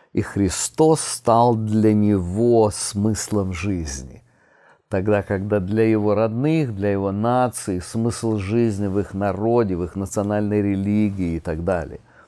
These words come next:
После того, когда христианство стало распространяться, то христиане попали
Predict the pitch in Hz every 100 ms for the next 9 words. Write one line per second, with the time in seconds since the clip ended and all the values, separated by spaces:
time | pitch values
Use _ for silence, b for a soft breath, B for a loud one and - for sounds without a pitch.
0 | B B B B B _ - 113 120 120
1 | 131 120 120 117 - 110 - 113 107 -
2 | 107 - 110 104 101 - 113 - 143 147
3 | 190 202 - 76 - B B B B B
4 | B _ _ 123 127 117 - - - -
5 | 113 143 143 139 135 135 131